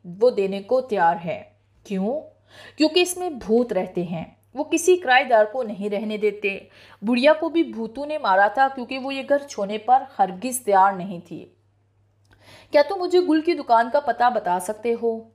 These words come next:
"जी जनाब, बिल्कुल मैं आपको बताता हूँ।" बच्चे ने गुल की दुकान का पूरा पता समझा दिया तो मैं गुल की दुकान पर पहुँच गया। छोटी सी दुकान में गुल ने पूरा जनरल स्टोर बना रखा था। हमने उस मकान की बात की तो वो एकदम से खुश हो गया।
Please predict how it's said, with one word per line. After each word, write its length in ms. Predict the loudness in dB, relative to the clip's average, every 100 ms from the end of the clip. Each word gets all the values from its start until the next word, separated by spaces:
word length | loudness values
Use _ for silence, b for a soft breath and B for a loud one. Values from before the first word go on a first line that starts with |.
| -8
"जी 160 | -6
जनाब, 340 | -4 0 2 2
बिल्कुल 400 | -2 -4 -6 -2
मैं 100 | -2
आपको 280 | -2 0
बताता 440 | 2 2 0 0 0
हूँ।" 280 | 0 -6 -12 _ b b b
बच्चे 300 | 2 2 2
ने 120 | -2 -2
गुल 160 | -2
की 140 | -2 0
दुकान 340 | 2 2 2
का 100 | 2
पूरा 280 | -4 0 2
पता 280 | 2 2 0
समझा 420 | 0 -4 0 0
दिया 240 | 0 0
तो 120 | 0 -2
मैं 160 | -6
गुल 120 | -4 -4
की 140 | -4
दुकान 340 | -4 0 0 2
पर 80 | 0
पहुँच 380 | 0 -8 -8
गया। 260 | -8 -8 -8 -12 b b b
छोटी 260 | 0 2 2
सी 120 | 2
दुकान 340 | 0 2 2
में 200 | 2 -4
गुल 120 | -8 -8
ने 140 | -8
पूरा 380 | -10 -4 2 2
जनरल 340 | 2 0 0
स्टोर 340 | -8 -2 0 0
बना 260 | 0 0
रखा 280 | 0 0 -2
था। 420 | 2 2 2 -2 -6
हमने 220 | -4 -6
उस 140 | -8
मकान 320 | -2 2 2
की 120 | 0 0
बात 320 | 2 2 0
की 120 | -10
तो 120 | -8
वो 120 | -2
एकदम 340 | -2 0 -2 -2
से 220 | -4 -6
खुश 300 | -4 -6 -2
हो 100 | -2
गया। 280 | -2 -4 -8